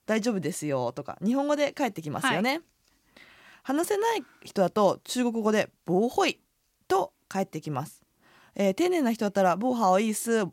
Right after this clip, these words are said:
Speaker 1: ォボーホイ、申し訳ないけど、
Speaker 2: うん。
Speaker 1: あの、「私喋れないんですよね」というようなニュアンスで返ってくると思います。
Speaker 2: はい。で、「ちなみに、英語話せますか？」だと、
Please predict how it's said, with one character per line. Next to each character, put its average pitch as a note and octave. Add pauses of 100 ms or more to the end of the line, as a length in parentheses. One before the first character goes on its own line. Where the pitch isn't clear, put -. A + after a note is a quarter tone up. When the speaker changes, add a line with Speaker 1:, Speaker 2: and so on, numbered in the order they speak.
(120)
Speaker 1:
ォ C#3+
ボ D3+
ー -
ホ D4+
イ、 - (280)
申 G#3
し A3
訳 G#3+
な C4
い C4
け A#3+
ど、 B3+
Speaker 2:
う -
ん。 G#3 (180)
Speaker 1:
あ F3+
の、 F3
「私 F#3+
喋 F#3+
れ G3+
な A3+
い G#3+
ん -
で G#3
す A3
よ A#3
ね」 E4+
と A3
い F#3
う -
よ D3+
う -
な - (160)
ニ F3+
ュ D3+
ア D3+
ン F3
ス F#3
で A#3+
返 G3
っ -
て -
く F3
る F#3
と D4+
思 A#3
い E3
ま D3
す。 -
Speaker 2:
は -
い。 - (500)
で、 B3
「ち C#4
な F4
み F#4
に、 F4
英 B3+
語 D4+
話 A3+
せ C4
ま A#3+
す -
か？」 B3
だ F#3+
と、 G3+